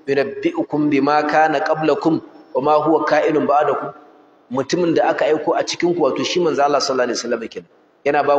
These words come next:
ku labarin abin da ya faru can baya da abin da zai faru a nan gaba. "Istaqimu," ku tsayi akan addini, "wasaddidu,"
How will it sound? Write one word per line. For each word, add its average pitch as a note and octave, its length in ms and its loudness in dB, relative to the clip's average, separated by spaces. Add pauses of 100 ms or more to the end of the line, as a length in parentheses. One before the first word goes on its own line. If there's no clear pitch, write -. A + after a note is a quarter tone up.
ku D3 60 0
labarin C#3 500 4
abin D3 260 2
da C#3+ 60 2
ya D3 80 2
faru C3+ 320 0
can D3+ 300 -2
baya D3+ 420 4 (260)
da C3 120 2
abin D#3 140 0
da D3+ 100 0
zai D3 100 0
faru C3+ 240 4
a C#3 100 2
nan D#3+ 260 2
gaba. D#3 500 0 (240)
"Istaqimu," E3 960 0 (580)
ku E3 80 0
tsayi E3 320 2
akan F3+ 380 0
addini, D3+ 480 0 (580)
"wasaddidu," E3+ 840 0